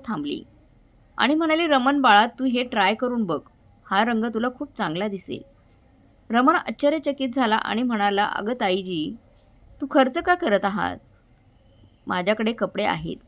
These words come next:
तेव्हा ते म्हणाले, "शांतपणे ट्रायल रूममध्ये जा आणि ते घाल आणि माझ्याशी वाद घालू नकोस." तिचा कडवटपणा, प्रेमळ वृत्ती पाहून रमण हसला आणि निघून गेला. मग ताईजींचं लक्ष विनाकडे गेलं.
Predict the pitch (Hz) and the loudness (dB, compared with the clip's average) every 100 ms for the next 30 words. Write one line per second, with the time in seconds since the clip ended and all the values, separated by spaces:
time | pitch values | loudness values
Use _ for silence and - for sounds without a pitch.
0 | _ _ _ - 165 185 214 196 170 165 | _ _ _ -8 -6 -4 -4 -4 -4 -4
1 | 208 - 175 180 - 214 180 208 208 170 | -6 -4 -6 -4 -6 -4 -4 -4 -2 0
2 | 180 208 196 196 180 196 185 190 165 226 | 0 -2 -4 -4 -2 -4 -2 -4 -4 -10
3 | _ _ _ _ _ 233 294 302 233 185 | _ _ _ _ _ -2 0 -2 -2 -6
4 | - _ _ _ - 196 233 214 190 240 | -6 _ _ _ -12 -6 0 0 0 -2
5 | 233 202 226 220 214 190 147 - - _ | 4 4 4 0 -2 -2 -6 -12 -12 _
6 | _ _ _ _ _ _ _ _ _ _ | _ _ _ _ _ _ _ _ _ _
7 | _ _ _ - 262 240 381 294 254 269 | _ _ _ -6 -2 0 4 6 8 6
8 | 269 247 233 226 220 214 233 247 233 226 | 6 4 4 2 2 4 4 4 2 0
9 | - 214 214 220 240 175 190 170 170 208 | -4 -6 0 2 2 0 2 2 2 -2
10 | 202 170 165 170 - _ _ 156 185 165 | -6 -8 -6 -6 -6 _ _ -4 -2 -2
11 | 175 185 170 127 - _ _ _ _ _ | -4 -6 -4 -6 -6 _ _ _ _ _
12 | _ 247 277 269 269 320 320 339 262 262 | _ -2 6 6 8 4 2 4 4 2
13 | 302 247 175 185 202 165 139 | 0 2 2 0 -2 -2 -4